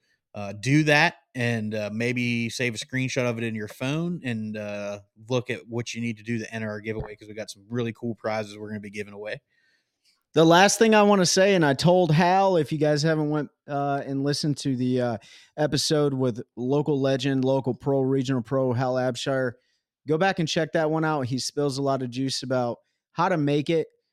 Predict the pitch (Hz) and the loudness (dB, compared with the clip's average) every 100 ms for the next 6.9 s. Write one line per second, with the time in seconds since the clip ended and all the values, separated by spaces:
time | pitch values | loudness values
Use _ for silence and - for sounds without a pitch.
0 | _ 139 139 143 147 143 135 139 - 139 | _ -4 -2 0 -2 -4 -4 -6 -4 -2
1 | 135 135 123 131 120 - 123 120 127 131 | -2 -2 -2 0 -2 -2 -4 -2 -4 -6
2 | - 123 123 113 110 120 110 110 123 117 | -4 -2 -2 -4 -4 -6 -6 -8 -6 -4
3 | - 117 117 107 110 107 _ _ - 123 | -4 -4 -4 -4 -6 -8 _ _ -8 -6
4 | 123 117 - 117 120 117 117 117 _ _ | -6 -6 -6 -6 -4 -6 -8 -14 _ _
5 | _ - 117 165 180 170 175 180 180 170 | _ -16 -6 0 0 2 4 4 2 2
6 | 156 151 143 131 - 180 196 202 202 | 0 0 0 -2 -2 -2 0 0 -2